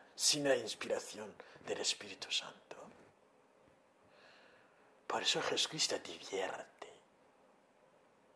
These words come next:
Sin Espíritu Santo, quedaos aquí, que no digáis nada,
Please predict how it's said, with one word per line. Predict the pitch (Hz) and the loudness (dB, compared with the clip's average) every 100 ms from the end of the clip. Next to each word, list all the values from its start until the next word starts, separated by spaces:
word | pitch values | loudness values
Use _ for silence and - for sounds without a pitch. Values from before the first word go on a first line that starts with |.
| - - - - - - - - - | -20 -20 -20 -20 -20 -20 -20 -20 -6
Sin | - 254 277 | 8 12 12
Espíritu | 233 - 262 254 | 12 12 10 12
Santo, | 240 226 220 226 220 - - - - - - - - - - - - - | 12 12 12 10 10 8 -12 -20 -20 -20 -20 -20 -20 -20 -20 -20 -14 4
quedaos | - 139 147 160 135 - | 6 10 12 12 12 8
aquí, | - - - - - - - - - - - - - - - - - - | 0 -2 -4 -4 -10 -16 -18 -20 -20 -20 -20 -20 -20 -20 -20 -20 -20 -14
que | - 110 | -10 -4
no | 127 | -2
digáis | 107 95 98 - - | -2 -2 0 2 2
nada, | - - - - | -2 -12 -12 -14